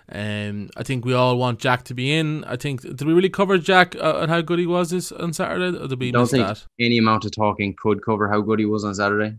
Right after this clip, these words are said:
Speaker 1: Yeah, the be-, the, the, the most important thing, Jack was the best ten on the pitch by a country mile on Saturday. Whether that will be thought about when it comes into selection, w-, we don't know. And, uh, if Sexton isn't injured, it's gonna be Sexton, Carbery, and then it's probably gonna be the third person, either Billy Burns, Ross Byrne, Harry Byrne, whoever.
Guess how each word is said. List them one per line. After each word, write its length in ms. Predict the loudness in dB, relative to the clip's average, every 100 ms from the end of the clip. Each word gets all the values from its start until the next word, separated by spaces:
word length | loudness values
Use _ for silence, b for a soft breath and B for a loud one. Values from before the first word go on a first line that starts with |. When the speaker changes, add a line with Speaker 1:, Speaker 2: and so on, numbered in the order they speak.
| _
Speaker 1:
Yeah, 340 | 0 0 0
the 140 | -2 4
be-, 140 | 4
the, 140 | 4
the, 180 | 0 -2
the 260 | -4 -2 4
most 220 | 6 6
important 260 | 4 4 4
thing, 160 | -2 4
Jack 280 | 6 6
was 120 | 2 0
the 60 |
best 240 | 4 2 2
ten 180 | -2
on 80 | -2
the 40 | -2
pitch 320 | -4 -6 -4
by 120 | -6
a 80 | -4
country 400 | -4 -6 -6 -6
mile 420 | -2 0 2 0
on 140 | -2 -4
Saturday. 480 | -2 0 0 -2 -4 B B B
Whether 280 | 2 4 4
that 280 | 6 6 6
will 100 | 0
be 220 | -2 -4 -8
thought 320 | -2 2 2
about 320 | 2 2 0 -2
when 160 | -6
it 60 | -6
comes 180 | -4 -4
into 240 | -4 -6
selection, 760 | -4 -2 -2 -4 -8 -8 -12 -14
w-, 180 | -10
we 120 | -8 -4
don't 280 | -4 -4
know. 340 | -4 -2 -2 -4
And, 420 | -6 -8 -8 -12 b b b b _ -14 -12
uh, 180 | -6 -4
if 160 | 0 0
Sexton 460 | 4 4 4 -2 -2
isn't 300 | -2 -2 -4
injured, 420 | -4 0 2 2
it's 120 | 0
gonna 160 | -4 -6
be 80 |
Sexton, 360 | -2 -2 -2 -4
Carbery, 320 | 0 0 0
and 80 | -4
then 120 | -6
it's 140 | -8 -4
probably 180 | -4
gonna 160 | -4 -6
be 80 | -8
the 80 | -8
third 160 | -8
person, 380 | -6 -8 -8 -8
either 160 | -6 -6
Billy 200 | -6 -4
Burns, 500 | -4 -4 -6 -10 -6
Ross 240 | -4 -4
Byrne, 380 | -8 -8 -8 -10
Harry 260 | -6 -4 -4
Byrne, 240 | -6 -8
whoever. 460 | -6 -6 -4 -8